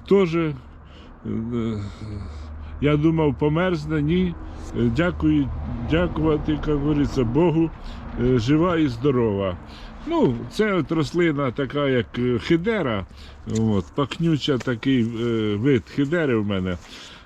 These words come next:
Ну, цій нічого, бо вона видержує з, даже з, е, побільші заморозки, наростає. Да. Тут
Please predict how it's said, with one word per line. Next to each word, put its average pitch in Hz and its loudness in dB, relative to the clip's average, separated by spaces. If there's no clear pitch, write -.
Ну, 190 2
цій 175 0
нічого, 120 2
бо 117 0
вона 127 2
видержує 110 2
з, 95 -4
даже 98 0
з, 98 -6
е, 110 -2
побільші 160 0
заморозки, 131 -2
наростає. 113 2
Да. 117 2
Тут 311 4